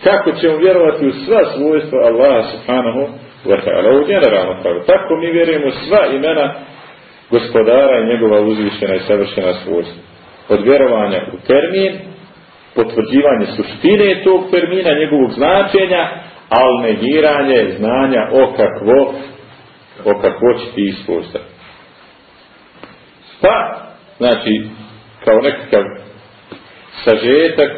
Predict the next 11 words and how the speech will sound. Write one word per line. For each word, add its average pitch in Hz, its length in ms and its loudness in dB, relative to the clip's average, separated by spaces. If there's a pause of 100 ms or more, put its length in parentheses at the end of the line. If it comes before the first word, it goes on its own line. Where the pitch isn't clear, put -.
(400)
mi 131 260 -2
opisujemo 117 540 -2
Allaha 110 280 2
subhanahu 110 420 -4
wa 95 80 -4
ta'ala 110 300 2
onako 104 280 -2
kako 95 260 -4
je 92 120 -4
pisao 107 340 -2
sam 101 260 -6